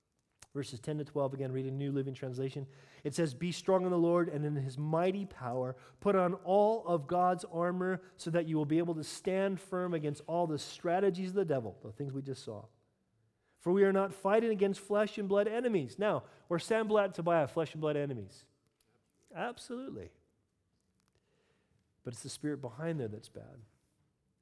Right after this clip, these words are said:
"But against all evil rulers and authorities of the unseen world, against mighty powers in this dark world,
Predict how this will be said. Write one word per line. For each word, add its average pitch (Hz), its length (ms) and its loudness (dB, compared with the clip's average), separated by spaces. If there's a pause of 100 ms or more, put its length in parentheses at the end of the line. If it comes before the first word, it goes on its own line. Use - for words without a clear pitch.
(380)
"But 160 140 0
against 175 460 -2
all 151 360 0
evil 196 380 2
rulers 175 400 4
and 151 80 -2
authorities 165 600 -2
of 139 200 -8
the 139 100 -4
unseen 151 720 -6
world, 135 360 -2 (200)
against 143 360 -4
mighty 135 280 -4
powers 170 520 -4
in 143 140 -8
this 151 160 -6
dark 156 380 -4
world, 127 280 -2